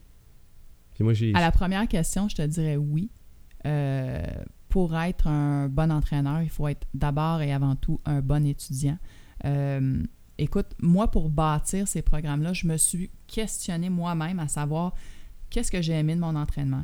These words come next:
Speaker 2: qu'est-ce que j'ai pas aimé, qu'est-ce que je ferais de plus, qu'est-ce que je ferais de moins. Je te donne un exemple. Dans les programmes de maintien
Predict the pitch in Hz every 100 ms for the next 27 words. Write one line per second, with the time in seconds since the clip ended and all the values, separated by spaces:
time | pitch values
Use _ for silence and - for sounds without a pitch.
0 | - 226 208 - 160 156 - 156 139 139
1 | 151 - 220 - 139 - - 160 - 156
2 | 156 - 165 156 165 147 - 180 185 160
3 | 151 156 - - - 151 165 170 165 156
4 | 185 214 180 160 160 - 175 208 202 160
5 | 151 147 - - 156